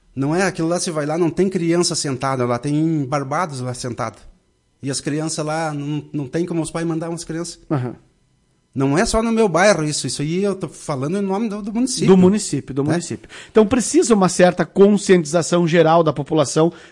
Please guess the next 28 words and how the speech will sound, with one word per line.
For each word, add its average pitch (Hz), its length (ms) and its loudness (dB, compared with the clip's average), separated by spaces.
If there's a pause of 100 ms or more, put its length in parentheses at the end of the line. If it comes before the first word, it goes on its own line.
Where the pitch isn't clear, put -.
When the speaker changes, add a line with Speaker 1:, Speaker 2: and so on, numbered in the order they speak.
Speaker 2:
quanto 190 340 4
ao 165 80 4
que 165 120 -2
pode, 175 360 6
ao 156 60 2
que 160 100 -6
não 151 140 -2
pode, 151 380 4
o 143 40 -4
que - 120 -2
deve, 151 380 4
o - 40 -8
que 156 80 -4
não 147 100 0
deve, 170 200 2
ter - 240 -6
certo 180 300 2
cuidado 165 400 4 (240)
com 190 180 4
o 175 40 4
que 190 140 2
é 180 40 4
público 185 540 2
muitas 143 320 2
vezes, 113 320 -8
né, 120 60 -6
Speaker 1:
Com 117 60 -4
certeza, 143 120 4